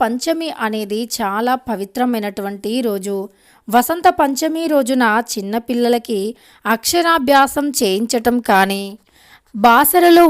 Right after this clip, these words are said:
ఉన్న సరస్వతీ మాతను పూజించటం కానీ చేస్తూ ఉంటాము. వసంత పంచమి అంటే సరస్వతీ మాతకి చాలా ఇష్టం. అయితే పంచాంగం ప్రకారం ప్రతిసారి కూడా మాఘమాసంలో శుద్ధ పంచమి రోజున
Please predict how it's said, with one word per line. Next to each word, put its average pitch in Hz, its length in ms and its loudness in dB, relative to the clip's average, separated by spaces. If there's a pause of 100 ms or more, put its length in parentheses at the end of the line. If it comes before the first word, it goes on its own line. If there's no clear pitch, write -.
ఉన్న 226 160 2 (200)
సరస్వతీ 247 520 -2 (200)
మాతను 202 340 0 (140)
పూజించటం 240 600 0 (140)
కానీ 190 260 2 (140)
చేస్తూ 196 360 -2 (180)
ఉంటాము. 190 480 -2 (580)
వసంత 330 360 2 (140)
పంచమి 277 500 2
అంటే 214 240 -4 (140)
సరస్వతీ 233 460 -2 (140)
మాతకి 202 420 -4 (140)
చాలా 190 320 2 (100)
ఇష్టం. 196 300 -4 (540)
అయితే 330 280 2 (460)
పంచాంగం 339 680 2
ప్రకారం 254 460 4 (220)
ప్రతిసారి 214 800 0 (100)
కూడా 208 280 0 (640)
మాఘమాసంలో 262 880 4 (400)
శుద్ధ 262 260 2 (160)
పంచమి 302 440 2 (100)
రోజున 208 300 0